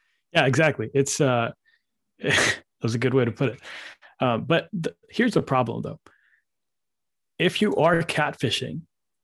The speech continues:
what, what is the result of that?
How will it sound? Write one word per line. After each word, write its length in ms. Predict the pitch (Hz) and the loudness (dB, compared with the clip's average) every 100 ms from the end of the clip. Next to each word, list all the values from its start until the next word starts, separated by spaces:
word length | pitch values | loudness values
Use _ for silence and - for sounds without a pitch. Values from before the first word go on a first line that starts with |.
| _ _ _ _ _ _ _ | _ _ _ _ _ _ _
what, 280 | 131 160 170 | 0 0 0
what 320 | 143 165 170 - | 0 0 0 0
is 200 | 156 135 | 0 2
the 420 | 131 127 123 - - | 2 0 0 -4 -2
result 320 | 127 170 233 | 0 2 0
of 80 | 120 | -2
that? 180 | 113 | -4